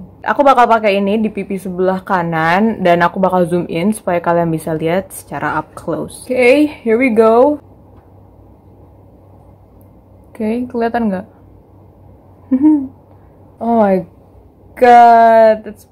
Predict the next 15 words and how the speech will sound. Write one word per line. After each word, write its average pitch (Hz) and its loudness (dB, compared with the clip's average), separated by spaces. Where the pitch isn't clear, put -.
blinding. 247 2
Oke, 214 2
I 208 6
will 233 8
zoom 208 0
in 185 -4
on 196 -2
my 190 -4
skin 214 -6
untuk - -14
kalian 185 0
lihat 185 -2
gimana 175 -2
tekstur 190 -10
kulit 180 -4